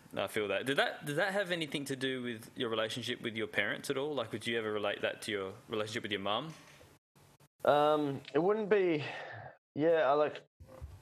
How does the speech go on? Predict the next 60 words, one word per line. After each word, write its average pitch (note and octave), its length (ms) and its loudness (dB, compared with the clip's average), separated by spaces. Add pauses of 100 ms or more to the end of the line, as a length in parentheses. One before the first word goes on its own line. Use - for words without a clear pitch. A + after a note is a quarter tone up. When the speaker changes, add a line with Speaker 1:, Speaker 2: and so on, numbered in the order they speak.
(160)
Speaker 2:
I A2 60 8
don't D#3+ 220 2
think G#2 380 2
so. A2 240 6 (120)
Like, G#2 260 4
it, G#2 160 -4
this A#2 180 -4
isn't B2 180 0
one G2 140 4
of F#2 60 4
those F2+ 180 2
stories F#2 340 2
where F#2+ 160 4
I E2 100 2
had, F2 140 4
like, E2+ 180 2
a E2+ 60 2
bad D#2 420 4 (680)
growing F2+ 280 4
up F2 200 4
at G2+ 80 4
all. A2 120 4
My G2+ 140 2
parents E2+ 320 -2
did E2 160 0
everything D#2+ 320 -2
they D2 160 -2
could E2 260 -2
for - 120 -4
me. A2+ 360 0
Um, E2 260 0
Speaker 1:
Yeah, G2+ 200 -4
Speaker 2:
I'm F2+ 80 0
Speaker 1:
that's F2+ 140 2
Speaker 2:
not - 20 -4
sure F2+ 140 0
Speaker 1:
nice. E2 100 2
Speaker 2:
if D#2+ 60 -2
it's, D#2+ 200 -2
I E2+ 160 6
had, F2+ 200 2
like, E2+ 240 2
a, D#2 240 2 (1040)
yeah, D2+ 280 4
well, G2+ 140 4
my G#2+ 180 4
whole A2+ 160 4
family F2+ 360 2
is, F2 80 -4
like, F2+ 160 2
an D#2+ 80 0
immigrant E2+ 360 0
family D#2+ 300 -2
from D#2+ 220 -8
Germany E2 500 -2
who F#2 80 -10
didn't E2 180 -2
really D2 200 0
have D2+ 260 0 (100)
any D#2 160 -2